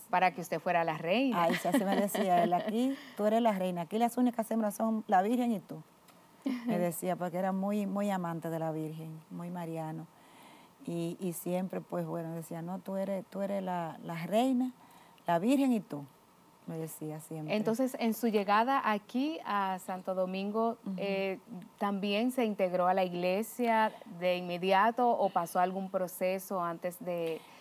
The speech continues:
Speaker 2: Bueno,
Speaker 1: de integrarse?
Speaker 2: sí, bueno, yo vine, eh, y entonces en el trabajo, donde yo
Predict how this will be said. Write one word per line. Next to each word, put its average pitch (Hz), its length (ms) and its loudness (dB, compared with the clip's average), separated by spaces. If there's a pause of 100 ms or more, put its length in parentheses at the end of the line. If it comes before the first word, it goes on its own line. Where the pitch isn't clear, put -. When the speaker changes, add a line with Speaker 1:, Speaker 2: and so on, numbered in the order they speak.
(120)
Speaker 2:
Bueno, 196 260 -2
Speaker 1:
de 185 100 0
integrarse? 170 600 -4
Speaker 2:
sí, 190 220 0
bueno, 170 240 0
yo 180 200 -2
vine, 240 460 4
eh, 160 760 -2 (360)
y 170 180 -4
entonces 175 640 -6
en 175 180 -4
el 170 160 -4
trabajo, 214 540 2 (580)
donde 156 320 -4
yo 170 520 -2